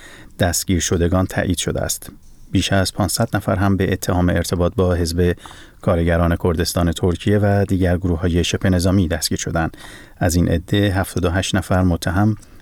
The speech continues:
به حمایت و یا همکاری با گروه خلافت اسلامی هستند که دوازده نفر آنها بازداشت شدند. به دنبال کودتای نافرجام ترکیه در تیر ماه گذشته، دولت اسلامگرای آن کشور نزدیک به هفتاد و پنج هزار نفر را بازداشت و حدود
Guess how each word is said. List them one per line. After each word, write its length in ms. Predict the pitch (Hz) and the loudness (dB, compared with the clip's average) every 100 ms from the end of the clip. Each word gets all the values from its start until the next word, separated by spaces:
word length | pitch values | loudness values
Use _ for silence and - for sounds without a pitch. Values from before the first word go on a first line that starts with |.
| - | -8
به 100 | - | -2
حمایت 420 | 98 92 87 87 90 | 2 2 2 2 2
و 80 | 82 | 2
یا 140 | 85 | 2
همکاری 380 | 82 87 - 98 | 2 0 2 0
با 280 | 104 98 98 | 2 2 2
گروه 340 | 95 85 87 | 0 0 0
خلافت 440 | - 85 78 82 90 | 0 0 0 -2 -2
اسلامی 340 | 82 95 104 | -2 0 2
هستند 380 | 117 104 110 104 | 2 0 0 0
که 200 | 110 101 - - - - | 0 0 -2 -20 -20 -4
دوازده 520 | 92 85 82 110 104 | 0 2 2 0 0
نفر 200 | 95 - | -2 0
آنها 280 | 90 82 90 | 0 2 0
بازداشت 400 | 82 82 85 - | 0 0 0 -2
شدند. 360 | - 80 82 - - - - - - - | -2 -2 -4 -8 -18 -20 -20 -20 -18 -4
به 80 | 85 | 2
دنبال 280 | 82 82 | 4 4
کودتای 440 | 82 98 87 - 92 | 2 2 2 2 0
نافرجام 540 | 87 - 87 92 104 | 2 0 0 2 2
ترکیه 680 | 90 95 80 - 87 85 85 - - - - | 2 0 0 0 2 2 0 -6 -20 -12 -2
در 200 | 87 85 | 0 0
تیر 260 | - 90 | 0 2
ماه 240 | 85 82 85 80 80 80 - - - - - - - - | 2 2 2 2 2 0 -4 -20 -20 -20 -20 -20 -12 -2
گذشته، 580 | 90 92 85 - 110 | 2 2 0 2 2
دولت 340 | 104 95 95 - | 4 2 2 0
اسلامگرای 580 | 92 - 92 87 90 85 | -2 0 2 2 2 2
آن 80 | |
کشور 320 | 82 - - 117 | 0 -2 0 2
نزدیک 340 | 101 87 95 - | 2 2 -2 0
به 80 | |
هفتاد 440 | 98 95 92 - 87 | 0 2 0 -2 -2
و 40 | |
پنج 280 | 85 120 - | 0 0 0
هزار 180 | 98 95 | 2 2
نفر 260 | 87 90 | 2 0
را 140 | 87 85 | 0 0
بازداشت 560 | 85 82 82 123 - | 2 -2 0 -2 0
و 40 | 110 | 0
حدود 540 | 101 98 92 98 95 | 2 2 2 4 2